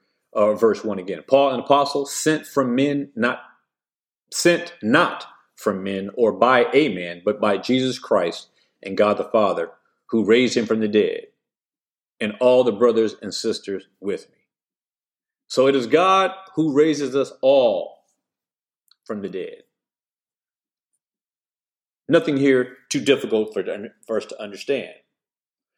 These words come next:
We as believers incur two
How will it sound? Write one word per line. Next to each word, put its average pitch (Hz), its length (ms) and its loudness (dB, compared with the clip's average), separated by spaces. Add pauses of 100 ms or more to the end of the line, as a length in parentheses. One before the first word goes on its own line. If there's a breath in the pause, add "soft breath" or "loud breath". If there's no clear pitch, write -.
(240)
We 175 360 0
as 135 140 2
believers 127 800 0 (800)
incur 151 720 0 (680)
two 190 400 0